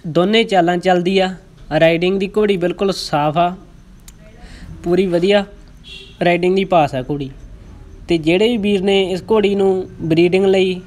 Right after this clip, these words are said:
ਅਤੇ ਆਪਣੇ ਘਰੇ ਰੱਖਣਾ ਹੈ ਬੱਚਿਆਂ ਲਈ, ਉਹ ਇਸ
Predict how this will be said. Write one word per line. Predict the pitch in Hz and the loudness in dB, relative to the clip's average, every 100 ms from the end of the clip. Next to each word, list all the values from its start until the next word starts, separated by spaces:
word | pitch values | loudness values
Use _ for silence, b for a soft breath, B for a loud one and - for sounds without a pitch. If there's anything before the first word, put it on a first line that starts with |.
| - - - | -18 -16 -6
ਅਤੇ | 180 190 | 0 0
ਆਪਣੇ | 185 190 190 | 0 -2 0
ਘਰੇ | 220 202 | 0 2
ਰੱਖਣਾ | 208 202 185 185 | 0 0 -2 0
ਹੈ | 180 | 0
ਬੱਚਿਆਂ | 165 - 180 180 | -2 0 0 2
ਲਈ, | 180 175 B B B - - | 2 0 B B B -18 -4
ਉਹ | 196 214 | 0 2
ਇਸ | 202 | 0